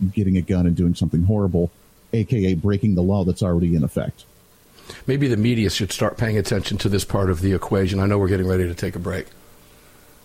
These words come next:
Speaker 2: However, we've talked about for years and years and years, it is the publicity that these lunatic, evil monsters seek. You would agree with that?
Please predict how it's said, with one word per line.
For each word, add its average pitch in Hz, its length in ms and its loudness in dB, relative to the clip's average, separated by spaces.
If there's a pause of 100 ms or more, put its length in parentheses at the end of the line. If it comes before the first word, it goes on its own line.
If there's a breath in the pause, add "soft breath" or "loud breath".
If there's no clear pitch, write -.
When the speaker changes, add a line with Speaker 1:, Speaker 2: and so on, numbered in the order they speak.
(1000)
Speaker 2:
However, 123 560 0 (1000)
we've 120 260 2
talked 156 360 -2
about 123 340 -2
for 110 240 -2
years 120 680 2
and 98 220 -2
years 101 500 2
and 95 240 0
years, 92 380 0
it 110 140 2
is 107 180 0
the 101 140 0
publicity 101 1000 -2
that 101 260 -2
these 104 360 0
lunatic, 107 840 0
evil 104 320 2
monsters 98 520 0
seek. - 320 -2
You 101 120 0
would 92 100 4
agree 104 180 2
with 117 140 2
that? 135 260 0